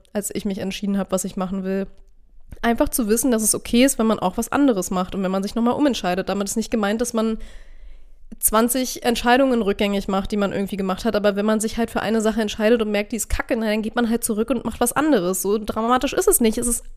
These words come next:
man hat ja nur das eine Leben. Das wird jetzt ein bisschen kitschig, aber <laughs> ich meine es so, wie es ist. So, das habe ich erst gemerkt, nachdem ich gewechselt habe irgendwie, dass man, für wen macht man denn das eine dann, was man, wo man halt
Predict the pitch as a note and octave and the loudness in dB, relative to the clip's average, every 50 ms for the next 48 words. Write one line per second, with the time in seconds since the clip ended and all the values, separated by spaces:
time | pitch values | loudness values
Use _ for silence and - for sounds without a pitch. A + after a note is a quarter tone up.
0 | - - - - - - - - G#3+ - C#4+ D4 C#4+ F#4 F#4+ - A#4 G#4 D4+ A#3+ | -16 -18 -18 -18 -20 -18 -14 -10 -6 -4 -4 -2 -2 -2 0 0 2 2 2 2
1 | G3+ - - - - G3+ G3+ G3 G3+ F#3 G3 F#3+ G3 F#3+ F#3+ F#3+ F#3+ F#3+ - - | 0 -2 -2 -4 -4 -2 0 0 0 0 0 0 0 0 -2 -2 -4 -6 -8 -12
2 | - - - - - - - - - G#3+ G3 A3 G#3+ G#3 G#3 - - - - F3+ | -20 -20 -20 -20 -20 -18 -18 -12 -10 -6 0 2 2 2 2 0 -2 -4 -4 -4
3 | F3 - G#3 F#3+ - F3 E3+ E3+ - - E3+ F#3 G3+ C4+ E4+ - - - F#4 - | -6 -8 -8 -6 -6 -6 -8 -6 -4 0 4 6 6 6 6 4 6 6 6 6
4 | - - - - - - - - - - - A3+ G#3 A3+ A3 B3 E4+ F#4 D#4+ C#4 | 6 2 -10 -16 -14 -14 -14 -14 -16 -12 -6 -2 0 4 4 6 6 6 4 4
5 | - - C4 B3 B3 B3 - - - E4 F#4 - - A#3 A3+ A3+ A3+ - C4+ C4 | 2 0 -2 -2 -2 -4 -4 -2 0 0 0 2 2 2 2 2 2 0 0 -2
6 | C#4+ - - - D4 - - C4 C4 C4+ C#4 - C#4 B3 - C4 C4 C#4 C4 - | -2 0 0 0 0 2 2 2 2 2 2 2 -2 -2 0 0 0 0 0 -2
7 | - - - - - - - - _ - - - - A3+ A3+ C4+ - - A4+ G#4+ | -6 -16 -20 -20 -20 -20 -20 -20 _ -20 -6 -4 2 4 4 4 6 6 6 6
8 | - A#3+ B3 A#3 - - A#3+ A#3 A#3+ - C4+ A#3+ A#3 A#3+ - - - - _ - | 6 4 2 0 2 0 -2 -2 0 0 2 4 4 4 2 0 -6 -12 _ -6
9 | - A#3+ A#3+ A#3+ A#3+ A#3+ A#3 - - - - - - - - - - C4+ A3+ B3+ | 0 2 4 4 4 2 0 -2 -8 -14 -20 -20 -20 -20 -16 -4 -2 2 4 4
10 | C4 C4+ C4+ D4+ - - G4 F4+ D#4 C4+ A#3 A3+ G#3+ G#3 - - - F#3+ G3 G#3 | 4 4 2 0 0 0 0 2 2 4 4 2 2 0 0 0 2 2 2 2
11 | G#3 G3+ F#3+ G3 G3 G3 G3 G3+ - G#3 G#3+ G#3 G3 G3+ G3+ - - - - C#3+ | 0 0 0 -2 -2 0 -2 -2 0 0 0 0 0 -2 -2 -4 -8 -10 -10 -6
12 | G3+ G3 G3+ A3 G#3+ G#3 G3+ G#3+ G#3 G3+ | -2 0 2 4 4 4 4 2 0 0